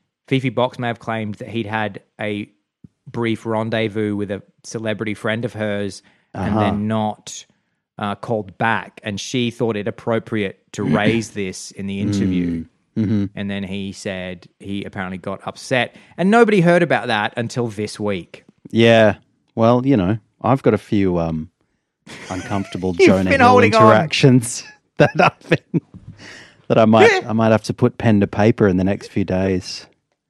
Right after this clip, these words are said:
Speaker 2: Um,
Speaker 1: Um, and so, yeah, shout out to Jonah,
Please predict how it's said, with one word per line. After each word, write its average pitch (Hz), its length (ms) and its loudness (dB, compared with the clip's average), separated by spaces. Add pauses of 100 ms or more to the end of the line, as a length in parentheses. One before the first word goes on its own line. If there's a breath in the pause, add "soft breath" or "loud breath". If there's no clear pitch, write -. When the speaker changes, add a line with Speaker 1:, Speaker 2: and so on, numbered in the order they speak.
(500 loud breath)
Speaker 2:
Um, 90 440 -6
Speaker 1:
Um, 147 720 2 (100)
and 143 560 0
so, 127 420 0 (160)
yeah, 117 220 -4
shout 131 320 0
out 123 220 0
to 123 100 -10
Jonah, 107 800 -4